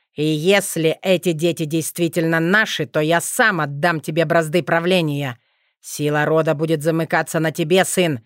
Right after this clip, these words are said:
Я даже готов извиниться перед этой безродной девкой. Но если они чужие, я никогда не приму их. Ты не приблизишься к моим детям.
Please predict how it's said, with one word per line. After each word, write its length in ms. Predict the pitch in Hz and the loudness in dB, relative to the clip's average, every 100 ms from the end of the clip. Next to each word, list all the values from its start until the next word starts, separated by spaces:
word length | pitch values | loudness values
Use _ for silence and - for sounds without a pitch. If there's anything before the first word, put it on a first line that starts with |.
| _ _ _ | _ _ _
Я 160 | 143 135 | -4 -4
даже 260 | 143 139 | -2 -4
готов 360 | 151 165 175 160 | 0 2 2 2
извиниться 680 | 175 160 196 262 254 - 156 | 0 2 2 4 2 0 -4
перед 260 | 156 151 | -2 0
этой 220 | 165 165 | 0 0
безродной 600 | 151 180 175 202 160 185 | 2 2 4 2 4 2
девкой. 540 | 180 170 - - 143 - _ _ _ - | 2 0 -2 -2 -8 -8 _ _ _ -4
Но 200 | 240 240 | 2 4
если 480 | 175 147 147 - 147 | 2 0 -2 -2 -2
они 260 | 151 156 | 0 -2
чужие, 480 | - 160 143 170 165 | -4 -4 -2 0 0
я 160 | 156 175 | 0 0
никогда 760 | 175 185 185 202 190 190 202 | 2 2 2 2 0 2 2
не 140 | 180 156 | 0 -4
приму 400 | 151 165 170 156 | -2 -2 0 -2
их. 340 | 135 - - _ _ _ _ _ _ - | -4 -8 -16 _ _ _ _ _ _ -10
Ты 120 | 135 | -8
не 140 | 131 | -6
приблизишься 720 | 117 147 139 165 139 123 - | -4 -4 -2 -4 -4 -6 -8
к 100 | 127 | -6
моим 280 | 143 139 139 | -4 -4 -4
детям. 420 | 143 135 135 117 | -4 -4 -6 -8